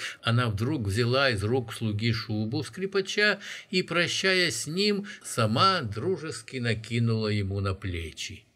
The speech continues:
И бродячий путешественник вновь отправился в путь с воспоминанием об этом ласковом жесте и кратком прощании,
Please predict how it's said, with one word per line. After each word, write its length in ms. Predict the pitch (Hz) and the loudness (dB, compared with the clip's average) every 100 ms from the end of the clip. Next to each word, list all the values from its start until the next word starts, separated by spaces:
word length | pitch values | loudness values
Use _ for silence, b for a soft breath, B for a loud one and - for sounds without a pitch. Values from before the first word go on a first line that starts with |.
| _ _ _ _ _ _ | _ _ _ _ _ _
И 120 | 123 | -2
бродячий 580 | 123 123 120 160 - 127 | 0 0 -2 -6 -6 -10
путешественник 1120 | 120 117 117 147 151 143 110 143 139 135 120 B B - | -6 -4 -2 0 0 -2 -4 -4 -2 -2 -4 B B -10
вновь 480 | - 107 151 226 208 | -4 0 2 2 2
отправился 880 | 185 175 - 180 175 175 160 156 151 | 0 -4 -4 -2 -2 -4 -4 -2 -2
в 80 | 117 | -4
путь 420 | - 151 147 123 | -2 0 2 0
с 160 | 117 - | -2 -4
воспоминанием 1080 | 110 104 - 104 107 113 180 190 170 156 143 | -2 -2 -2 -2 0 0 0 -2 -6 -6 -2
об 220 | 127 117 | 0 0
этом 320 | 123 131 117 | 0 2 2
ласковом 720 | 113 175 170 - 135 131 120 | 2 0 -2 -4 0 2 2
жесте 680 | 107 156 180 - - 160 156 B B | 2 4 2 0 -4 -2 -2 B B
и 120 | 135 127 | -2 0
кратком 640 | 117 123 131 123 - 117 | 2 4 4 2 0 0
прощании, 1080 | 117 117 113 - 117 113 110 104 101 87 | 2 2 2 2 4 4 4 0 -2 -4